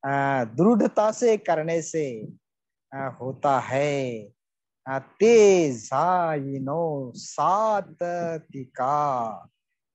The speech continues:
निचंग दृढ़ पराक्रमा कुसंति धीरा निबाणम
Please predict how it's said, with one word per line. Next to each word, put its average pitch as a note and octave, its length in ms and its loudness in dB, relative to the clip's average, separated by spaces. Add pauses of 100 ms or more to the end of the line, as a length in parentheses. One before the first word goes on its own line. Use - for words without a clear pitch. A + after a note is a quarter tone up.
(140)
निचंग F#3+ 1300 -4 (600)
दृढ़ C3+ 640 0 (1000)
पराक्रमा C3 1500 -4 (440)
कुसंति G#3+ 760 -2
धीरा G3+ 480 0
निबाणम G3 920 -4